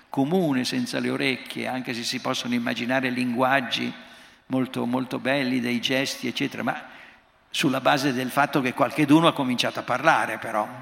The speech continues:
Mm? Allora il discorso risuona là fuori, torna indietro.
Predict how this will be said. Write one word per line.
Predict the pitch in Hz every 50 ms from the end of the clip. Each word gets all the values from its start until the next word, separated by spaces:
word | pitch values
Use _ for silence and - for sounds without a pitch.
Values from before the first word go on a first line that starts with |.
| - -
Mm? | 135 151 160 - - - - - -
Allora | 147 160 170 151 147
il | 151 151
discorso | 165 156 - - 202 202 165 - - 147 123 - - - - - - - -
risuona | - 156 165 160 - - - 165 165 160 156 143 135
là | 123 127
fuori, | - - - 143 127 127 127 127 135 160 175 208 208 - - - - - - - _ _ _ _ _ _
torna | - 196 196 185 165 160 160 151
indietro. | 147 151 143 143 143 135 143 143 135 131 127 123 - 160 143 147 160 185 208 220